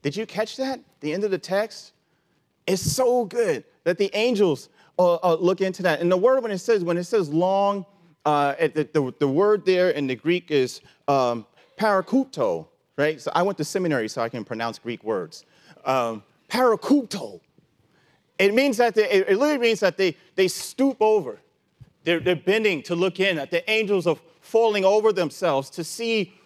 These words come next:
what is this that God is doing. This is amazing, right? And, and so the, we want to learn a little bit more about this grace.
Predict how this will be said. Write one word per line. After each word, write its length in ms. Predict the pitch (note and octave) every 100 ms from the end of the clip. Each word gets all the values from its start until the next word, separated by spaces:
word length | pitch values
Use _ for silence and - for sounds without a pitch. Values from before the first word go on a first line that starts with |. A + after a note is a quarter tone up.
| -
what 220 | D3+ C4
is 180 | C#4+ A#3+
this 180 | A3+ -
that 200 | G#3 F#3
God 240 | F#3 G3+ F#3+
is 140 | C3
doing. 440 | F3+ A#3 F#3+ A#2 _ _ _ _ _ _ _ -
This 180 | B3+
is 140 | C4+ B3
amazing, 560 | B3 C4+ C4 F#3 B2+ - _ _ _ _ -
right? 180 | G#3 - -
And, 200 | F#3+ - _ - G#3
and 120 | G3+
so 220 | - A#3
the, 500 | G#3 F#3+ - - - F3
we 80 |
want 160 | B3+ A3+
to 40 |
learn 380 | E3 G3 C4 B3+ F3+
a 40 |
little 220 | F#3 A#3
bit 180 | F#3 F3
more 460 | E3+ B3+ A3+ D#3 D3+ _ _ F3
about 420 | D#3+ G#3 B3 -
this 220 | E3+ -
grace. 560 | - C#3 G2 - -